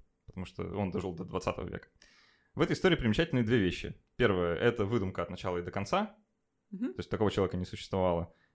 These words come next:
Speaker 1: И второе — про него была статья в Википедии.
Speaker 2: Почему нет? Это
Speaker 1: Да.
Speaker 2: хороший миф.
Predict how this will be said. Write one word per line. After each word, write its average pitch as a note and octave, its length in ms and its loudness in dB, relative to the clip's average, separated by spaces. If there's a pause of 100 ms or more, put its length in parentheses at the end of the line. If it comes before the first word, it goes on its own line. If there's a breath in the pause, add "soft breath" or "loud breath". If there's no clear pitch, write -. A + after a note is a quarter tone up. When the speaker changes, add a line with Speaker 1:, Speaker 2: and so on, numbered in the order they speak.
Speaker 1:
И A#2 160 -4
второе — E3+ 580 2 (140)
про G2+ 160 2
него C#3 240 4
была G#2+ 220 4
статья A2 320 0
в G#2+ 60 -2
Википедии. F#2+ 520 -4 (1300)
Speaker 2:
Почему G3 300 -8
нет? F#3+ 260 -6
Это B3 100 -6
Speaker 1:
Да. - 120 -16
Speaker 2:
хороший E3+ 320 -10
миф. G3 200 -10